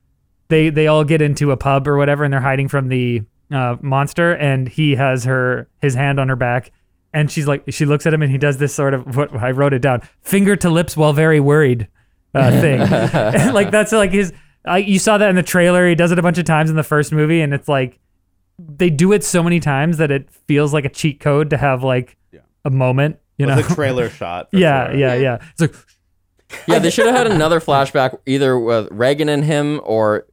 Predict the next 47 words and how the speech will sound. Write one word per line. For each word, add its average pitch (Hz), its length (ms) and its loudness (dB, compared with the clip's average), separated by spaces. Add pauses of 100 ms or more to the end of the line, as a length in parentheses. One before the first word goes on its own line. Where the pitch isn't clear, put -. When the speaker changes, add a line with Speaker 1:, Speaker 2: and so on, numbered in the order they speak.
Speaker 2:
Emmett 117 320 0
and 95 160 -6
him, 82 320 -8 (160)
Speaker 1:
Mm. 147 280 -4 (180)
Speaker 2:
uh, 101 160 -2
just 104 180 -8
in 113 100 -4
the 98 80 -6
middle 107 400 -2
of 98 80 -2
the 92 60 -6
movie, 87 460 -6 (320)
just - 180 -8
to 98 340 -2
show 139 200 -2
him 135 160 -2
another 127 200 -2
time, 117 520 -4
bring 117 160 -2
back 110 220 -2
that 110 200 -2
warmth, 104 460 -4
uh, 90 220 -4
say 110 200 -6
something 101 280 -6
more 98 140 -2
about 95 140 -6
the - 40 -16
characters, 90 640 -6
Speaker 3:
Yeah. - 300 -10
Speaker 2:
give 98 80 -4
somebody 98 260 -4
a, 92 160 -2 (340)
a 98 140 -6
motivation 90 640 -8
boost 87 280 -8
or 82 60 -16
something. 78 400 -12 (100)
Speaker 3:
I 135 100 -4
like 196 160 -2
that 214 140 -4
bar 120 160 -2
sequence, 123 340 -12
though, 131 300 -6 (100)
because 120 300 -12
it's 117 160 -12
like, 107 160 -10